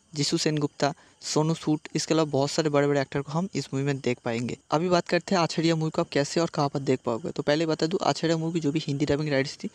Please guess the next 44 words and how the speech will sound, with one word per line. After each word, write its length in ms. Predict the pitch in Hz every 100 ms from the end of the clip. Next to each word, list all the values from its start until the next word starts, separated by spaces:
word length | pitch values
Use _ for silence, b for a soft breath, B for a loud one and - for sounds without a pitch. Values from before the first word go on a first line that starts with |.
| B B -
उसे 160 | 180
जी 180 | 165 160
नेटवर्क 300 | 160 156 151 -
ने 60 |
बाय 200 | 135 127
किया 160 | 123 120
है। 60 | 110
तो 120 | -
इस 100 | 151
मूवी 100 | 160
को 80 | 170
अगर 160 | 156 156
आप 80 |
देखना 340 | 151 127 - 151
चाहते 280 | - 143 -
हो, 20 |
तो 100 | 156
इस 60 | 160
मूवी 40 |
को 140 | 160 139
ऑफिशियल 440 | 127 160 170 156
YouTube 220 | 147 147
पर 100 | -
नहीं 260 | 135 139 135
देख 180 | 135 139 -
पाओगे, 200 | 156 180 B B B
लेकिन 200 | 135 160
फिर 180 | 175 165
भी 80 | 175
आप 80 | 170
शायद 260 | - 147
देख 220 | 143 135 -
सकते 200 | 147 -
हो, 60 | 156
क्योंकि 240 | 156 151
आछड़िया 320 | 139 156 160
मूवी 260 | 151 156 165 B B B 139 -
की 100 | 160
जो 160 | 151 151
भी 80 |
राइट्स 280 | 147 135 -
थी, 40 | 151
उसे 140 | -
जी 120 | 131